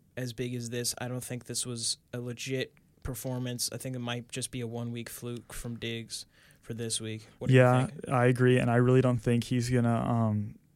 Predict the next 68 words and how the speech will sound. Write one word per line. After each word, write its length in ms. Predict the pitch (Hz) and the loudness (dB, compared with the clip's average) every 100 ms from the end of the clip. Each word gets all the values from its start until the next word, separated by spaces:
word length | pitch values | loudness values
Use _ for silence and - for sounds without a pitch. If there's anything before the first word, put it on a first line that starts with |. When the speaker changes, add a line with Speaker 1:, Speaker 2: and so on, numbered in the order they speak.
| _ _ | _ _
Speaker 2:
even 240 | 151 139 131 | 4 6 6
be 100 | 120 | 6
consistent 560 | 117 - 120 - 107 | 4 2 2 2 2
going 160 | 107 110 | 4 2
forward. 320 | - 107 104 | 2 2 2
Still, 200 | - 120 | 0 2
I 100 | 113 | 2
think 240 | 104 123 117 | 2 0 2
he's 140 | 113 | 0
gonna 120 | 117 | 2
go 100 | 113 | 2
back 200 | 113 110 | 4 2
to 80 | 113 | 0
his 80 | 113 | 0
old 160 | 110 104 | 0 0
self. 300 | 110 110 113 | 2 2 2
He 100 | 117 | 2
might 220 | 113 110 | 2 2
be, 240 | 120 113 - - - | 2 0 -2 -10 2
might 120 | 123 | 4
have 100 | 123 | 4
a 40 | |
few 320 | 117 131 123 120 | 4 4 6 6
decent 340 | 123 117 123 | 2 2 2
weeks 200 | 120 - | 2 2
in 60 | 117 | 2
there, 160 | 113 | 2
but 300 | 113 107 110 - | 4 4 2 0
Speaker 1:
Yeah. 180 | 101 - - - - | -10 -10 -16 -20 -12
Speaker 2:
you 140 | - 127 | 0 4
know, 300 | 110 107 113 - | 4 2 -2 4
even 220 | 156 156 | 6 6
coming 160 | 143 135 | 6 4
back 120 | 127 | 4
down 120 | 117 | 4
to 40 | 117 | 4
earth, 200 | 120 113 | 4 2
I 60 | |
still 160 | 107 127 | 2 4
don't 140 | 117 | 4
think 120 | 120 | 2
he's 160 | 117 113 | 0 2
gonna 160 | 113 110 | 2 4
be 200 | 110 110 | 4 4
a 200 | 107 110 - - - | 4 2 -6 -10 0
eighteen, 380 | 120 104 120 113 | 0 2 0 2
twenty 280 | 117 113 | 2 2
point 240 | 110 113 107 | 2 0 2
person 300 | 113 110 110 | 2 4 2
per 120 | 113 | 4
week. 240 | 107 107 104 | 4 4 2
I 120 | 107 | -4
think 280 | 107 110 107 | -2 -2 0
it'll 120 | 107 | 0
be 140 | 107 | 2
real 140 | 104 110 | 2 2
hit 180 | 110 113 | 0 0
and 80 | |
miss. 200 | 107 104 | 0 0
There'll 140 | 110 107 | -2 0
be 140 | 107 | -2
some 260 | 107 107 107 | -2 -4 -4
single 280 | - 110 104 | -4 -2 -2
digits 340 | 107 98 - | -2 -4 -8
in 200 | 127 113 | -4 -2
there 220 | 104 107 123 | -2 -2 -4
Speaker 1:
Yeah, 200 | 117 113 | -6 -6
yeah. 160 | 113 | -8